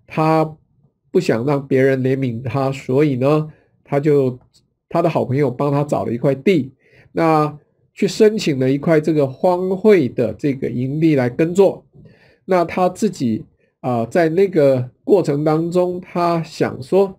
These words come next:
哎，这个地是在城东，那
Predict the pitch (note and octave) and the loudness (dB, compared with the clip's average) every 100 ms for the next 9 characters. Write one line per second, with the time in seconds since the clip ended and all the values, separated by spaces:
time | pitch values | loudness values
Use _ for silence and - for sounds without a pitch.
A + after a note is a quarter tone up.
0 | _ C#3 B2+ - - - _ _ G3+ F#3+ | _ -4 -4 -8 -20 -20 _ _ -2 0
1 | F3 C#3+ C3+ - _ _ _ _ _ _ | 2 2 2 -6 _ _ _ _ _ _
2 | A#3+ F#3 - E3+ E3 D3+ C3 - B2+ C#3 | 0 2 0 0 2 2 2 -4 -4 -4
3 | D#3+ G3 G3+ G3 - _ _ - F3 E3 | 0 2 2 0 -12 _ _ -2 2 2
4 | D#3 D3+ C#3+ | 2 0 -4